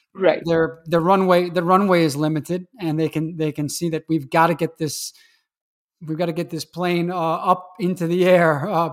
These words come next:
Speaker 2: pretty quickly. And paid at le-, at least gives you the
Speaker 1: Yeah.
Speaker 2: at least gives you
Speaker 1: Plus,
Speaker 2: that
Speaker 1: it
Speaker 2: feedback very, uh, fast,
Speaker 1: Yeah.
Speaker 2: whether it's
Speaker 1: I
Speaker 2: working.
Speaker 1: think to your point, it's all about stage. Like, because we invest, uh, on day zero, we have the luxury of saying, you know, "Let's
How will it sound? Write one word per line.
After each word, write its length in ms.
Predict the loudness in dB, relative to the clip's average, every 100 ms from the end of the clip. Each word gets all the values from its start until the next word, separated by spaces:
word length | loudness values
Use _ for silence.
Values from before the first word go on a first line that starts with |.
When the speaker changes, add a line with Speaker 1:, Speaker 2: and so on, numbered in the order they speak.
| -6
Speaker 2:
pretty 200 | -4 -4
quickly. 500 | -2 -2 0 -2 -2 -8 -20 _ _ _ _ _ _ _
And 340 | 2 2 2 -4 _ _ -2
paid 320 | 4 6 6
at 60 | 4
le-, 240 | 0 0
at 80 | 2
least 300 | 2 2 0
gives 200 | 0 2
you 80 | 0
the 480 | 0 -2 -4 -8 -16 _ _ _ _ _ 0
Speaker 1:
Yeah. 320 | 4 4 2
Speaker 2:
at 60 | 0
least 240 | 0 2
gives 160 | 0 4
you 60 | 4
Speaker 1:
Plus, 140 | 2
Speaker 2:
that 40 |
Speaker 1:
it 40 | 0
Speaker 2:
feedback 380 | 0 2 0 0
very, 360 | 0 0 -2 -8 -14 -12
uh, 100 | -6
fast, 400 | 0 2 2 0
Speaker 1:
Yeah. 200 | 0 -2 -8
Speaker 2:
whether 260 | -4 -4
it's 100 | 0
Speaker 1:
I 60 | 0
Speaker 2:
working. 200 | 0 -2
Speaker 1:
think 100 | -4
to 100 | 0
your 220 | 2 2
point, 240 | 2 -2 -2
it's 160 | -4
all 180 | -2 0
about 320 | 0 -2 -4
stage. 560 | -8 -8 -6 -4 -4 0
Like, 240 | 0 2
because 380 | 0 4 2 2
we 120 | -2
invest, 520 | -2 2 2 0 -2 -2
uh, 120 | 0
on 260 | -2 -4 -4
day 280 | -2 0 -2
zero, 760 | -4 -4 2 4 6 6 4
we 120 | 0 4
have 240 | 4 4
the 160 | 4 6
luxury 520 | 4 2 2 2 4
of 160 | 2
saying, 580 | 0 0 2 2 -2 -8
you 140 | -4 -2
know, 140 | 0
"Let's 680 | 0 0 -2 -4 -12 -12 -14